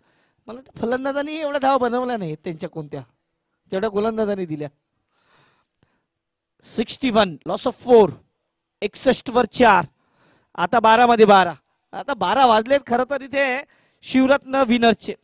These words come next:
आणि वेळ पाहिला तर बारा वाजून छप्पन मिनिटं झालेत. सिक्स्टी वन, एकसष्ट धावा. काय सामना रंगलाय.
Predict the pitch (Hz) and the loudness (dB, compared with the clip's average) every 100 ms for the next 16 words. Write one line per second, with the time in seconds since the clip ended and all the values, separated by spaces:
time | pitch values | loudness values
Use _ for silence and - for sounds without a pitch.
0 | _ _ _ - 175 220 196 247 262 254 | _ _ _ -14 -10 -4 -2 0 0 0
1 | 285 285 240 269 294 220 - 247 - 302 | 0 -2 -4 -4 -4 -8 -8 -8 -2 -2
2 | 262 226 220 190 143 127 _ _ _ _ | -2 -6 -4 -4 -6 -12 _ _ _ _
3 | _ _ _ _ _ _ _ _ _ _ | _ _ _ _ _ _ _ _ _ _
4 | _ _ _ _ _ _ - 180 - - | _ _ _ _ _ _ -10 -8 -8 -6
5 | 208 175 175 165 - 202 - - 233 - | -2 2 0 -2 -18 -18 -14 -4 -4 -4
6 | - 226 202 208 202 175 _ _ _ _ | -4 0 4 4 4 0 _ _ _ _
7 | - 190 233 233 - 220 226 226 208 214 | -8 0 2 2 0 0 2 2 2 0
8 | 214 214 | 2 2